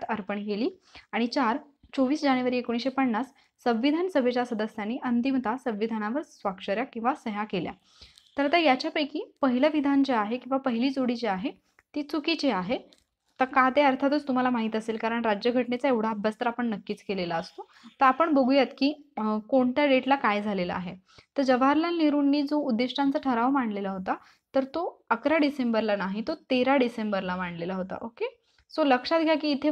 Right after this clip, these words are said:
फक्त एक नंबर, म्हणजे अकरा मधला इथे फक्त तीन हा नंबर चुकलेला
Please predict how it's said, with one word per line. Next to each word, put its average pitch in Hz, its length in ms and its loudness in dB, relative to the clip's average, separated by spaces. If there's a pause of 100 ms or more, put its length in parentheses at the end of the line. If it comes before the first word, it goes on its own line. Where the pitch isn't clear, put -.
फक्त 254 300 0 (240)
एक 311 260 0
नंबर, 233 500 2
म्हणजे 214 360 -2
अकरा 233 400 0
मधला 247 440 0
इथे 247 220 0
फक्त 254 240 -4
तीन 269 380 0 (100)
हा 262 240 -2
नंबर 262 340 2
चुकलेला 247 420 -2